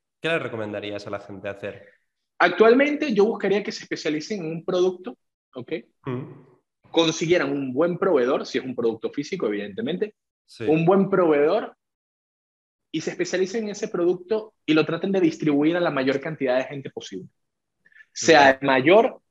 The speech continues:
Speaker 2: o al de tal, ¿ok?
Speaker 1: Sí.
Speaker 2: Que es lo que yo hago con los juegos. Yo le vendo a tiendas y a la vez tengo mi propia tienda, ¿no?
Speaker 1: Guay.
Speaker 2: Y está especializado en videojuegos. Hay gente que me dice, "No, pero métete con, con, yo qué sé, con, con móviles o con Roku
Speaker 1: Sí.
Speaker 2: T V, con,
Speaker 1: Poquito a poco.
Speaker 2: con".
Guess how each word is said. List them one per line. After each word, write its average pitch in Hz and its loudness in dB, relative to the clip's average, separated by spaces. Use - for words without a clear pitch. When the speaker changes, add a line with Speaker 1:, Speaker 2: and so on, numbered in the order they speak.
Speaker 2:
o 131 4
al 131 0
de 120 -4
tal, 104 -4
¿ok? 117 -18
Speaker 1:
Sí. 180 -8
Speaker 2:
Que 123 -2
es 120 -4
lo 151 2
que 151 0
yo 143 6
hago 156 2
con 151 4
los 123 -2
juegos. 151 2
Yo 120 -2
le 143 -2
vendo 156 -2
a 160 -2
tiendas 226 -4
y 127 -2
a - 0
la 123 2
vez 143 0
tengo 196 0
mi 185 0
propia 151 0
tienda, 156 0
¿no? 170 -12
Speaker 1:
Guay. 98 -6
Speaker 2:
Y 147 4
está - 0
especializado 233 4
en 247 4
videojuegos. 165 4
Hay 143 -2
gente 175 0
que 185 0
me 175 -2
dice, 180 -4
"No, 220 0
pero 170 0
métete 202 -2
con, 160 -4
con, 135 2
yo 107 -8
qué 123 -4
sé, - -2
con, 120 0
con 123 2
móviles 147 6
o 127 0
con 123 0
Roku 127 0
Speaker 1:
Sí. - -6
Speaker 2:
T 127 2
V, 165 2
con, 127 -6
Speaker 1:
Poquito 165 0
a 135 2
poco. 123 -2
Speaker 2:
con". 123 -8